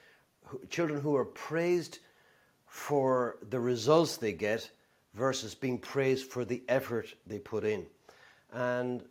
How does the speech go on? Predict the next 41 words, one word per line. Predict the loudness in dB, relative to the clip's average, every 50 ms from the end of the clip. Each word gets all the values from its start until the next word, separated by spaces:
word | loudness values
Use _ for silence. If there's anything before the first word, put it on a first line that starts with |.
| _ _ _ _ _ -12
what | -8 -6 -6 -4 -4 -4
they've, | -6 -6 -6 -10 -10 -6
they've | -6 -6 -6
found, | -4 0 2 2 4 4 2
and | 2 2 0
they've | -2 0 2
done | 2 2 2 4
numerous | 4 6 6 4 2 0
studies | -2 -2 -2 0 0 -2 -4 -4
on | -4 -2
this, | -2 -4 -4 -4
that | -6 -6 -6 -8 -10 _ _ _ -10
people | -6 -6 -6 -4 -4 -6 -4
who | -2 0 2 2
are | 2 2 0 -2 -4 -12 -20 _ _ _ -16
praised | -8 -4 -2 0 0 0 0 -2 -2
for | -6 -4
the | -2 -2
results | -2 -4 -4 -2 2 2 4 4 2 0 -4
they | -4 -4 -4
get | -4 -4 -6 -6 -6 -8 -12 -20 _ -20 -20 _ _ _ _ _ _ _ _ _ -8
will | -2 2 4 4 4 2 -2 -8 -14 _ _ _ _ -20 -20 -18 -10 0 6
go | 8 8 8 8
to | 6 6 6 8
actually, | 8 8 8 6 4 4 4 2 -6 -10 -12 -12 -14 _ -16 -10 -2 2
and | 4 6
you | 8 8 10
mentioned | 12 10 10 8 4 0 -2
at | 2 6 8
all | 10 10 10 10
costs, | 6 2 4 4 4 4 2 -4
which | -6 -4 -2
I | -4 -2
thought | 0 0 2 2
was | 2 0 0
interesting, | 0 0 0 0 0 -2 -2 -2 -2 -4 -4 -4
is, | -4 -6 -6
but | -4 -2 2 4
that | 4 4
they'll | 6 6 8 8
actually | 8 8 6 0 0 2 2 2 0